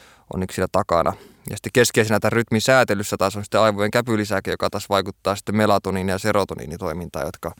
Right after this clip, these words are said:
suoraan vaikuttaa siihen, että millainen fiilis on. Ja niin edelleen, varmaan kaikille tuttua. On. Joo.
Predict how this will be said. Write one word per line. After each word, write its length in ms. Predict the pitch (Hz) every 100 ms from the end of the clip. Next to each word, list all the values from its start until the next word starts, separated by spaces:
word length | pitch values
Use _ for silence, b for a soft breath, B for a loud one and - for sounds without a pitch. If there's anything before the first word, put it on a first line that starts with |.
| B B B -
suoraan 360 | - 92 95
vaikuttaa 420 | 92 101 104 - 107
siihen, 280 | 110 107
että 160 | 101 98
millainen 300 | 101 98 101
fiilis 400 | - 107 98 98 -
on. 180 | 101 95 B B B B B B B B
Ja 160 | 127 160
niin 280 | 143 127 113
edelleen, 440 | 117 113 110 107
varmaan 320 | 117 127 151
kaikille 340 | 117 113 104 104 -
tuttua. 480 | 104 - - 82 - B B B B B -
On. 400 | - 175 190 180 143 b b b b b b b b b b b b -
Joo. 340 | 117 113 107